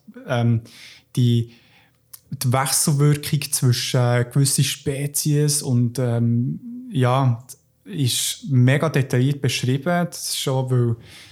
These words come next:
der Frank Herbert da wirklich so eine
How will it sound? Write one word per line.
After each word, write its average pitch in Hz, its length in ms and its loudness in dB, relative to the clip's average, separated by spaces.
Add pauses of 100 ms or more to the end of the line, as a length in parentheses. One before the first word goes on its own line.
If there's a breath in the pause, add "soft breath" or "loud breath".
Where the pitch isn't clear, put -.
(240 loud breath)
der 117 360 0 (100)
Frank 127 400 -2
Herbert 131 420 -2
da 123 280 2
wirklich 127 220 -4
so 131 120 -2
eine 120 420 2